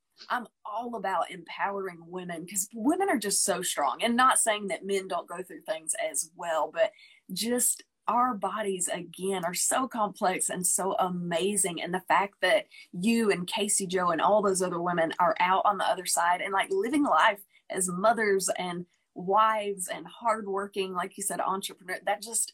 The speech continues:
blows my mind. So I love having y'all on here 'cause it not only encourages me, but it lets other women know, hey, you're not alone. This is the scariest journey, but it is okay.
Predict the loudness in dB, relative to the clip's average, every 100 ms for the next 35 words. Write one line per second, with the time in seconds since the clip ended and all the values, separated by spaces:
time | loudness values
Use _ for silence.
0 | _ _ _ -12 -6 2 4 4 2 2
1 | 2 2 2 0 -2 -2 0 0 4 4
2 | 4 -2 -4 -2 0 2 0 0 -4 -2
3 | -2 2 6 6 4 -4 -6 -6 -6 -8
4 | -10 -14 -12 -10 -6 -2 0 0 -4 -4
5 | -4 -4 -6 -6 -6 -4 0 0 -2 -10
6 | _ -14 -6 -4 0 2 2 2 2 0
7 | 0 0 0 0 0 -2 0 0 2 2
8 | 0 -2 -4 -4 -6 -4 -4 0 2 2
9 | 2 2 2